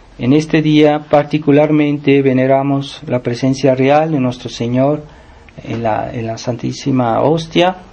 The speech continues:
y debemos, este, tener ese, ese amor por la presencia real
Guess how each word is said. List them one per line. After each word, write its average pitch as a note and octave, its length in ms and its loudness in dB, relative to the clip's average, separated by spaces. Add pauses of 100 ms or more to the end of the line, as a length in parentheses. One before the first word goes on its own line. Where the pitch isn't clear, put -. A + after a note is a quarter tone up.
(760)
y B2 800 2 (160)
debemos, D3 680 0
este, A2+ 760 -2 (1120)
tener D3 420 2
ese, C#3+ 760 0
ese C#3+ 180 0
amor E3 460 2
por C#3 180 0
la C3 140 0
presencia C#3 500 0
real D#3 440 0